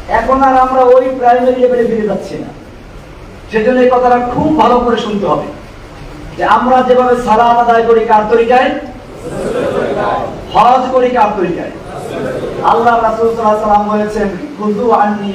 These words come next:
মানাসিকাকুম, খুযু আন্নী মানাসিকাকুম।"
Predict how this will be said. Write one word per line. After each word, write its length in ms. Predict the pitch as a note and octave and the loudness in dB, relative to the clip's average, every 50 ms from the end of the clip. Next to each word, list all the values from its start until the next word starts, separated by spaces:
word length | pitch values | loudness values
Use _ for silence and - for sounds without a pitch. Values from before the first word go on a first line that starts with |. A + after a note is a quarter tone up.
| F#3 F3+ | -6 -4
মানাসিকাকুম, 1040 | F#3 F#3 G#3 G#3+ A3 G#3 G3 F#3+ - G3 F#3 F3+ F#3 F3+ F3 E3+ F3 F3 F3 F3 - | -4 -2 0 2 4 4 2 2 0 -4 -6 -2 0 0 0 0 -2 -4 -4 -4 -6
খুযু 300 | F3+ G3 F#3+ G3 G3+ G3+ | -8 -8 -8 -6 -4 -2
আন্নী 440 | F#3+ F3 F3+ F3+ F3+ F3+ F3+ F3 E3+ E3 - - - - - - - | 0 0 0 -2 -4 -6 -6 -6 -6 -8 -10 -12 -14 -16 -16 -12 -8
মানাসিকাকুম।" 1080 | E3 D#3+ E3+ E3+ F3+ G3 F3+ F3 F3 - - - E3+ D3+ - - D#3 D3+ C#3+ C#3 - | -4 -2 0 0 2 2 2 0 0 -4 -6 -6 -6 -6 -4 -4 -4 -4 -2 -4 -4